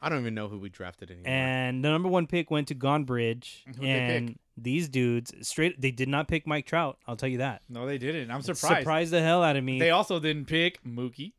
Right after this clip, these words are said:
Speaker 2: They did not pick Mookie.
Speaker 3: Surprisingly.
Speaker 2: They did not pick Fernando.
Speaker 3: Tatis.
Speaker 2: And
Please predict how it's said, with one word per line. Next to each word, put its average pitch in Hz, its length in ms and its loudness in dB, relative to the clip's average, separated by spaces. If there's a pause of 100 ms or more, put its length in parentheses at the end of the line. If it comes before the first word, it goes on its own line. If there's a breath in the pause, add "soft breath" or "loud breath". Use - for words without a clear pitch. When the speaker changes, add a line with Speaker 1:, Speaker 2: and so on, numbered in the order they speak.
(140)
Speaker 2:
They 110 120 -6
did 107 200 -4
not 117 240 -4
pick 151 120 2
Mookie. 156 200 4
Speaker 3:
Surprisingly. 147 800 -2
Speaker 2:
They 139 160 6
did 135 180 4
not 131 360 2
pick 143 360 -2
Fernando. 123 920 -6 (580)
Speaker 3:
Tatis. 123 560 -12 (800)
Speaker 2:
And 127 1120 0